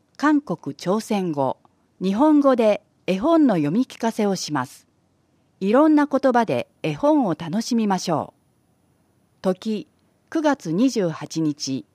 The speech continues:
土曜、十一時から十二時。ところ、生野図書館会議室。丸二、絵本の会、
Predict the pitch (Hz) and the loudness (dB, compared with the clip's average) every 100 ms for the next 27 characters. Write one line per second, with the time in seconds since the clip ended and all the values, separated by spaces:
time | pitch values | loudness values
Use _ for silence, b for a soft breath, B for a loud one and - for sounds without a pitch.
0 | - 160 185 202 101 - _ _ _ _ | -4 -2 0 0 -2 -8 _ _ _ _
1 | _ _ - 226 302 302 285 262 233 170 | _ _ -8 -2 0 0 -2 -6 -8 -6
2 | 131 117 156 196 190 175 - - _ _ | -8 -6 -6 -4 -4 -6 -10 -16 _ _
3 | _ _ _ _ _ _ _ - 202 254 | _ _ _ _ _ _ _ -6 0 2
4 | 226 190 - _ _ _ _ 185 - 302 | 2 2 -2 _ _ _ _ -6 2 4
5 | 302 269 202 147 156 117 - - 190 247 | 4 0 -2 -6 -6 -8 -12 -4 -2 -2
6 | 240 - - - - - _ _ _ _ | -4 -8 -10 -16 -20 -20 _ _ _ _
7 | _ _ _ _ _ _ _ _ _ _ | _ _ _ _ _ _ _ _ _ _
8 | _ 185 190 262 254 214 190 - _ _ | _ 0 2 2 2 0 -4 -10 _ _
9 | _ _ - 185 285 311 247 160 - 135 | _ _ -6 -2 2 2 2 0 -2 -6
10 | 110 | -6